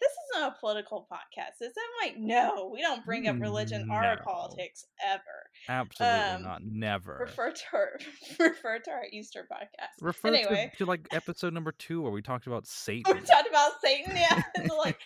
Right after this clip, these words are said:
Speaker 1: "How did Satan get out of heaven?" And then we just, like,
Speaker 2: <laughs>
Speaker 1: literally started reading the Bible. Okay.
Speaker 2: Oh my God.
Speaker 1: Um, <laughs> so,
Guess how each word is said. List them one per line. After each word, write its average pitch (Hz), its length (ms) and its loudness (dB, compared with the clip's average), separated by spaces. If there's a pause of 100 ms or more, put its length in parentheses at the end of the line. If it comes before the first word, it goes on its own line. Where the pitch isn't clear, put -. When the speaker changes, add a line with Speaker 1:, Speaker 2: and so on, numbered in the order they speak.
(100)
Speaker 1:
"How - 100 8
did - 80 8 (240)
Satan 523 300 0
get 381 120 2
out 359 280 4
of - 60 -10
heaven?" 311 440 2
And 202 100 -8
then 220 100 -8
we 226 120 -10
just, 226 220 -8
like, 208 260 0
Speaker 2:
<laughs> - 40 -2
Speaker 1:
literally 226 400 -2
started 208 280 -2
reading 202 220 -6
the 196 140 -10
Bible. 202 360 -2 (520)
Okay. 262 300 2
Speaker 2:
Oh 107 140 -2
my - 80 -10
God. 277 520 2 (200)
Speaker 1:
Um, 277 180 2 (300)
<laughs> - 260 -20
so, 277 540 4